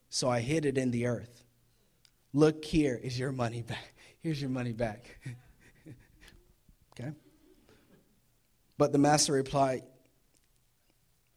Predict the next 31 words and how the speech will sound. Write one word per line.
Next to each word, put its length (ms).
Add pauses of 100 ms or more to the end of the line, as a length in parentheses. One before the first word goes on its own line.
(140)
"You 160
wicked 420
and 140
lazy 320
servant. 420 (1800)
If 180
you 100
knew 180
I 140
harvested 580
crops 460
I 80
did 220
not 180
plant, 460 (1400)
and 80
I 60
gathered 360
crops 340
I 100
didn't 260
cultivate, 640 (800)
why 160
didn't 260
you 140
deposit 500
my 140
money 320
in 100
the 80
bank? 460